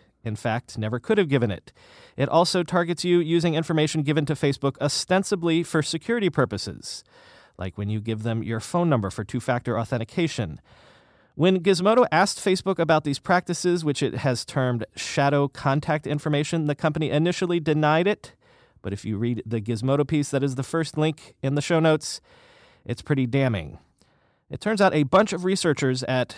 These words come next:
Northeastern University and Princeton did a bunch of tests involving seeding contact information to Facebook for a bunch of dummy accounts and then seeing if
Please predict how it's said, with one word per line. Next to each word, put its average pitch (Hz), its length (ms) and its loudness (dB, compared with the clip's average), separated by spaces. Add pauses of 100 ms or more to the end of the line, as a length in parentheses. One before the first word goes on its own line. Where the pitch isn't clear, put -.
(240)
Northeastern 170 520 0
University 156 440 2
and 120 100 -2
Princeton 147 380 0
did 131 140 2
a 131 80 2
bunch 117 240 -2
of 135 100 -6
tests - 540 2
involving 120 560 -2
seeding 165 500 -2 (140)
contact 185 500 -2
information 139 540 -2
to 123 100 -4
Facebook 139 520 -4 (540)
for - 160 -6
a 117 60 0
bunch 147 240 0
of 131 180 -2
dummy 156 280 4
accounts 110 460 -2
and 135 200 2
then 135 220 0
seeing 139 500 0 (340)
if - 460 0